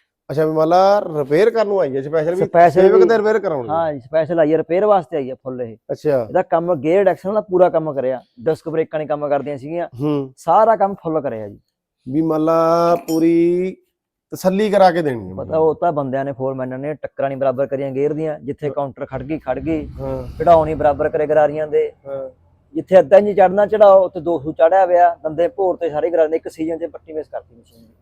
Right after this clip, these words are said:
Speaker 1: ਅੱਛਾ, ਮਤਲਬ ਹਾਂ, ਇਹਦਾ ਪ੍ਰੀਤ ਦਾ ਗੇਅਰ ਆ ਜੀ, ਪਰ ਇਹ ਤਾਂ ਪ-, ਪ-, ਪਹਿਲੇ ਮਾਡਲ ਵਾਲਾ ਹੀ ਆ।
Speaker 2: ਸਵਰਾਜ ਗੇਅਰ ਹੈ, ਤਾਂ ਸਵਰਾਜ
Speaker 1: ਹਾਂ,
Speaker 2: ਗੇਅਰ
Speaker 1: ਇਹ ਤਾਂ ਸਵਰਾਜ ਆ। ਜਿਹੜਾ ਹੁਣ ਨਵੇਂ ਮਾਡਲ ਦੇ ਵਿੱਚ ਆਉਂਦਾ, ਉਹਦਾ ਤਾਂ, ਉਹਦਾ ਵੀ ਗ-, ਅਣਜਾਣ ਬੰਦਾ ਕੰਮ
Speaker 2: ਅਣਜਾਣ
Speaker 1: ਨਹੀਂ
Speaker 2: ਬੰਦਾ ਨਹੀਂ ਕੰਮ
Speaker 1: ਕਰਦਾ।
Speaker 2: ਕਰਦਾ।
Speaker 1: ਬਹੁਤ ਉਹਦਾ, ਜਿਹੜੀ ਐ ਵੀ, ਗੇਅਰ ਹਿੱਲਦਾ ਨਹੀਂ ਹੈਗਾ
Speaker 2: ਹਾਂਜੀ,
Speaker 1: ਬਾਈ। ਉਹ
Speaker 2: ਹਾਂਜੀ।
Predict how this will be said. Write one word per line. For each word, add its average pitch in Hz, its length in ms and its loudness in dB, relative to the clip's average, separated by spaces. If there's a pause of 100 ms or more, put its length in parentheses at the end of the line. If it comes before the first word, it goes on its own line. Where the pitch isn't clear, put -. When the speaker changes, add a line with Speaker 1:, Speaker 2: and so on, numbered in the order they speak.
(120)
Speaker 1:
ਅੱਛਾ, 190 180 2
ਮਤਲਬ 190 160 4
ਹਾਂ, 185 440 4
ਇਹਦਾ 202 140 4
ਪ੍ਰੀਤ 190 340 0
ਦਾ 196 140 4
ਗੇਅਰ 185 280 6
ਆ 220 100 4
ਜੀ, 190 140 -4 (320)
ਪਰ 170 100 -2
ਇਹ 196 80 4
ਤਾਂ 240 100 4
ਪ-, 196 240 4 (200)
ਪ-, 180 140 2
ਪਹਿਲੇ 180 300 4
ਮਾਡਲ 214 260 2
ਵਾਲਾ 196 180 8
ਹੀ 196 40 4
ਆ। 190 40 2
Speaker 2:
ਸਵਰਾਜ 175 300 8
ਗੇਅਰ 185 220 4
ਹੈ, 156 60 6
ਤਾਂ 165 120 -2
ਸਵਰਾਜ 139 300 0
Speaker 1:
ਹਾਂ, 143 80 -2
Speaker 2:
ਗੇਅਰ 151 140 2
Speaker 1:
ਇਹ 180 80 4
ਤਾਂ 202 100 0
ਸਵਰਾਜ 165 400 2
ਆ। 175 80 4
ਜਿਹੜਾ 208 160 4
ਹੁਣ 214 120 6
ਨਵੇਂ 190 220 4
ਮਾਡਲ 190 300 6
ਦੇ 196 80 2
ਵਿੱਚ 190 200 -2
ਆਉਂਦਾ, 190 180 0
ਉਹਦਾ 190 220 -4
ਤਾਂ, 226 100 -4
ਉਹਦਾ 202 320 -2
ਵੀ 240 140 -4
ਗ-, 214 180 -2 (560)
ਅਣਜਾਣ 175 380 4
ਬੰਦਾ 190 260 4
ਕੰਮ 190 100 4
Speaker 2:
ਅਣਜਾਣ 190 180 6
Speaker 1:
ਨਹੀਂ 202 100 6
Speaker 2:
ਬੰਦਾ 190 140 2
ਨਹੀਂ 139 120 2
ਕੰਮ 160 100 2
Speaker 1:
ਕਰਦਾ। 170 160 -2
Speaker 2:
ਕਰਦਾ। 127 160 -8
Speaker 1:
ਬਹੁਤ 147 340 0
ਉਹਦਾ, 202 200 2
ਜਿਹੜੀ 208 200 4
ਐ 214 180 2
ਵੀ, 220 80 -2
ਗੇਅਰ 196 320 6
ਹਿੱਲਦਾ 196 400 6
ਨਹੀਂ 147 120 0
ਹੈਗਾ 147 200 -2
Speaker 2:
ਹਾਂਜੀ, 190 220 0
Speaker 1:
ਬਾਈ। 185 100 2
ਉਹ 185 120 -2
Speaker 2:
ਹਾਂਜੀ। - 140 -10